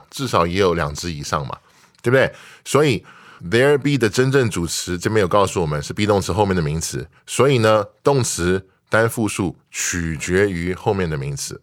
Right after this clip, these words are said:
这是第一个。那第二个重点是什么呢？第二个重点是形成问句的错误。好，我们来看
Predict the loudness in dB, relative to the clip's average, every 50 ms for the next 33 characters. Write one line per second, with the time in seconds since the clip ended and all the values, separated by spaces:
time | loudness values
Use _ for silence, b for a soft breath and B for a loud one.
0 | _ _ -10 -8 -8 -8 -8 -6 -6 -4 -2 -2 -2 -2 B B B B B B
1 | 0 0 0 0 0 _ 2 4 4 4 2 2 2 2 2 2 0 -2 -2 -2
2 | -2 -2 -2 -2 -4 -4 -6 -8 _ _ _ _ _ 2 4 4 4 2 2 2
3 | 2 2 0 -2 -2 -4 -6 -6 B B B B B -8 -6 -4 -2 0 0 0
4 | 0 0 0 0 0 2 2 2 2 2 0 -2 -4 -2 0 0 0 0 -2 -2
5 | 0 2 2 2 2 -2 -4 -6 -10 _ b b b b b b b 0 2 2
6 | 4 2 4 2 2 2 0